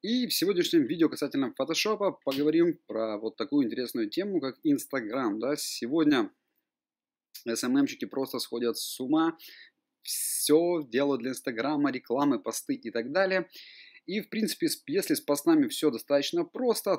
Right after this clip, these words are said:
то всегда возникает вопрос, как же сделать сторис, да, то есть историю для Инстаграма. И я покажу вам, как в фотошопе очень быстро сделать, э, набор изображений для сторис, загрузить их туда и получить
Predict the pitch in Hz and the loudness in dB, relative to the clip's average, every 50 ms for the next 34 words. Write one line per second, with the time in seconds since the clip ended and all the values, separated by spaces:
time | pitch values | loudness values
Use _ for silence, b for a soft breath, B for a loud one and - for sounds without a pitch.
0 | - _ _ - 190 220 214 208 202 190 151 - _ - - - 123 117 117 139 | -2 _ _ 0 2 2 2 2 2 0 -2 -4 _ -4 -4 -4 -4 0 2 2
1 | 151 143 123 120 117 - - 123 - 120 110 - 143 165 180 165 - - - 117 | 2 2 2 0 -2 -2 -4 -4 -4 -4 -4 -2 -2 0 0 -2 -4 -4 -4 -4
2 | 131 123 120 113 101 - 123 127 127 120 107 - - - - - 160 156 131 110 | -4 -2 -4 -6 -6 -4 -2 0 0 0 0 -4 -8 -8 0 4 6 6 6 4
3 | 95 95 95 117 123 131 - - 110 104 98 - - - 110 - - - 143 135 | 0 -2 -4 -4 -4 -4 -4 -4 -4 -4 -4 -6 -8 -8 -10 -6 -2 0 2 2
4 | 131 117 117 123 123 113 - - 117 104 110 139 143 123 98 - - - B B | 2 0 0 -2 -2 -4 -4 -6 -6 -4 -2 0 0 0 0 -2 -6 -12 B B
5 | B B B B B B - 233 254 240 - 156 - 170 180 220 202 165 - - | B B B B B B 0 0 0 0 -2 -4 -4 -2 0 2 0 0 0 2
6 | - 180 165 - - - 143 - 143 - - - 208 202 - 156 - - - 160 | 2 0 0 2 0 -2 -2 0 -2 -2 0 -2 -2 0 -2 -4 -4 0 4 6
7 | 170 175 - - 123 113 101 104 - 202 254 240 247 - 190 175 139 120 - _ | 6 6 6 2 -2 -6 -6 -6 -4 -4 -4 -2 0 0 0 0 0 -2 -6 _
8 | _ _ _ _ _ _ _ _ _ _ _ _ _ _ _ _ _ _ - 135 | _ _ _ _ _ _ _ _ _ _ _ _ _ _ _ _ _ _ -8 -8
9 | 117 107 107 143 165 165 151 120 - - - 110 107 104 104 110 120 123 117 113 | -8 -2 0 2 4 6 4 4 4 0 -2 -2 -2 -2 -2 -2 -2 -2 -4 -4
10 | 120 143 143 143 123 107 95 113 113 107 120 117 - 135 127 110 110 - - 107 | -2 0 2 2 2 0 -2 -4 -2 -2 -4 -4 -2 -2 -2 -2 -2 -4 -4 -6
11 | 107 - - - - 202 220 208 185 - - B B B B B _ 117 107 120 | -8 -8 -6 -2 0 2 2 2 2 0 -4 B B B B B _ -8 -2 0
12 | 147 147 139 139 147 143 135 151 143 - 107 - - - 143 170 233 247 240 214 | 0 2 2 2 0 2 2 2 0 0 -4 -6 -4 -6 -6 -2 -2 -2 -2 -2
13 | - - 196 214 202 - 139 123 120 123 - - 180 151 | -4 -4 -6 -6 -4 -2 -2 -2 -2 -2 -2 -4 -6 -6